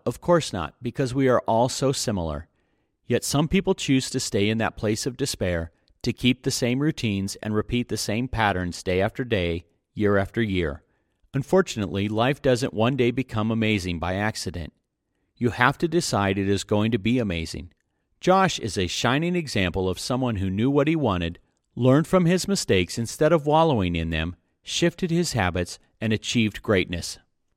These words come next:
Focus with passion on one thing and only one thing. This is a hack I believe with all my heart,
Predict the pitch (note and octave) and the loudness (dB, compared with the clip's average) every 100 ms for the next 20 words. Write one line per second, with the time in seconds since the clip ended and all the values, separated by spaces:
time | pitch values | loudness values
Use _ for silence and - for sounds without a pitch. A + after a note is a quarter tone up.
0 | _ _ E3+ G3+ A3 - E3 - A2 G2+ | _ _ 4 4 0 -2 -4 2 2 2
1 | - A2+ F#2 F#2 G#2+ D3 B2 F2 E2+ D#2+ | 0 -2 -2 0 0 0 -2 -2 -4 -8
2 | _ - G#2+ - A#2+ A#2 G#2 F2 F#2 G2 | _ -6 -6 -2 0 0 0 0 -2 -2
3 | F2 D#2 D2 - _ _ _ _ _ - | -2 -4 -6 -14 _ _ _ _ _ 0
4 | E3 - F#3+ G3 A2+ F#2+ F#2+ - G2+ B2 | 2 2 2 2 2 0 0 -2 -2 0
5 | B2 G#2 F2 E2+ - G#2+ B2 D#3 D3 F#2+ | 0 0 0 -4 -2 -2 0 0 0 0
6 | E2 | -2